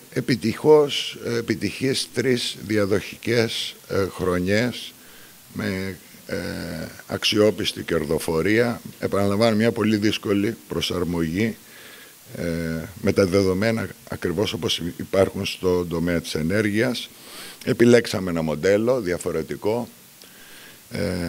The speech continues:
στο μοντέλο της μικρής δεΗ και της απομείωσης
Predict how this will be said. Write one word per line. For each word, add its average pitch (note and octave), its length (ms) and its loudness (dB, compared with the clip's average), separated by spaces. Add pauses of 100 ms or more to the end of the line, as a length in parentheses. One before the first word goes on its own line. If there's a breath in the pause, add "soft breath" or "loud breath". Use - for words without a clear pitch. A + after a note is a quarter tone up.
(200)
στο - 240 -4
μοντέλο D#2+ 520 4
της D2+ 600 -2
μικρής D#2+ 500 2
δεΗ D#2+ 300 4
και D#2 180 -4
της - 260 -6
απομείωσης D2 920 -2